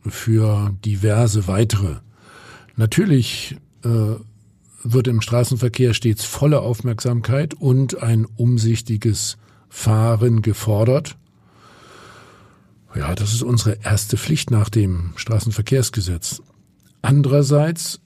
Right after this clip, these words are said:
ist dies in einem L K W durchaus, äh, schwierig.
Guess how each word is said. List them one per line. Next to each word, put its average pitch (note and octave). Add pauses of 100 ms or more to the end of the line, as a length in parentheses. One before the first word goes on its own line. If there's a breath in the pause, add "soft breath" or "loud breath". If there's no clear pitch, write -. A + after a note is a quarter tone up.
(140)
ist A#2
dies B2
in B2+
einem G#2+ (180)
L A#2+
K C3
W D3 (640)
durchaus, A2+
äh, A2 (200)
schwierig. B2+